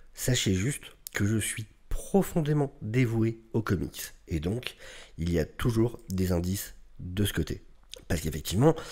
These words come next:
la seule chose qu'a dit Mister Fantastic dans Multiverse of Madness, c'est « Stephen, ton arrivée ici, euh, déstabilise, rend confus la réalité. Le plus large est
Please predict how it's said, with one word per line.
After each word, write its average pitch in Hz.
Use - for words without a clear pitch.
la 95
seule 107
chose 101
qu'a 98
dit 90
Mister 87
Fantastic 95
dans 87
Multiverse 78
of 69
Madness, 123
c'est « 139
Stephen, 131
ton 104
arrivée 135
ici, 131
euh, 90
déstabilise, 123
rend 131
confus -
la 101
réalité. 95
Le 147
plus 156
large 120
est 117